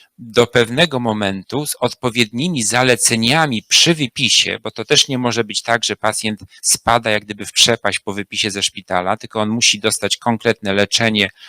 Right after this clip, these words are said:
ko-, kontynuację, ewentualnie wdrożenie pewnych terapii i dalej musi trafić do tego systemu. Czy bezpośrednio do poradni specjalistycznych?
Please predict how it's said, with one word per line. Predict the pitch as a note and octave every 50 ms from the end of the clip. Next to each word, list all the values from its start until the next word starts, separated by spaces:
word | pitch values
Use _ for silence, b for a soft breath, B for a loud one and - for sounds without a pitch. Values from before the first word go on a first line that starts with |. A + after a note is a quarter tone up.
| B B
ko-, | - - B2 G2+
kontynuację, | - - A#2+ G#2 - - A#2+ A#2+ A#2+ B2 B2 A#2+ - - - G#2+ G#2
ewentualnie | G#2 G#2+ G#2 G2+ - A2 G#2+ G#2+ G#2+
wdrożenie | F#2+ F#2+ - G2+ G2 G2+ A#2+ B2+ A2+ G2
pewnych | - G#2 F#2 G2 G2 F2+
terapii | - - G2+ G2 F#2+ F#2+ - - - B2+ D#3 - B B B B B B -
i | - C#3+ D#3 D#3+ b b b -
dalej | B2 G#2+ A#2 A#2 B2 B2 B2 A#2+
musi | B2 A#2+ - - -
trafić | - - A2+ A2+ - - A#2
do | G#2+ G#2+ A#2
tego | - - A#2 G#2+ A2+ G#2
systemu. | - - - - - - - B2 A2+ G#2 F#2+ E2 - _ B B B B B B B B B
Czy | - - D3+ E3
bezpośrednio | F#3 G3 F#3 - - D#3 - - D3 C3+ C3 B2+
do | G#2+ A2 G#2+
poradni | - G#2+ G#2 G#2 G#2+ G#2
specjalistycznych? | - - A2 G2 - G#2+ G2 G2 F#2+ - - G2+ F#2+ - - - E3 E3+ -